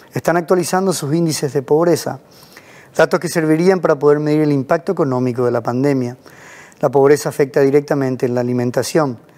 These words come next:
La fao estimaba que en el dos mil diecinueve más de seiscientos noventa millones de personas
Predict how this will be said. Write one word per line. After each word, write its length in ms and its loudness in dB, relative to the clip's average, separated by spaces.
La 120 0
fao 600 4
estimaba 800 0
que 80 -8
en 80 -4
el 80 0
dos 100 -2
mil 160 -2
diecinueve 600 -2
más 160 0
de 80 2
seiscientos 480 -2
noventa 400 0
millones 320 0
de 80 0
personas 540 -2